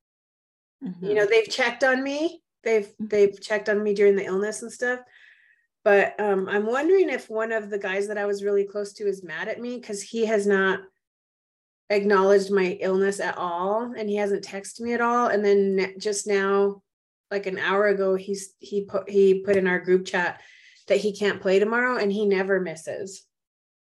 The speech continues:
Speaker 1: Mm.
Speaker 2: Mm. I told you about the book, The Big Leap.
Speaker 1: Yes. Yes.
Speaker 2: Okay. In The Big Leap,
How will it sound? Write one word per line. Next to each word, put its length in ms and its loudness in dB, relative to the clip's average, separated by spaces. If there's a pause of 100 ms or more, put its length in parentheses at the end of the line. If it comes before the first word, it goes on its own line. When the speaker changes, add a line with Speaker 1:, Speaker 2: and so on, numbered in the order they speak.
(280)
Speaker 1:
Mm. 360 -14 (560)
Speaker 2:
Mm. 380 0 (3000)
I 120 6
told 200 4
you 60 6
about 180 4
the 60 -4
book, 240 0
The 80 2
Big 240 6
Leap. 280 4 (760)
Speaker 1:
Yes. 360 -10 (800)
Yes. 420 -20
Speaker 2:
Okay. 420 -2
In 180 2
The 80 0
Big 180 -2
Leap, 300 2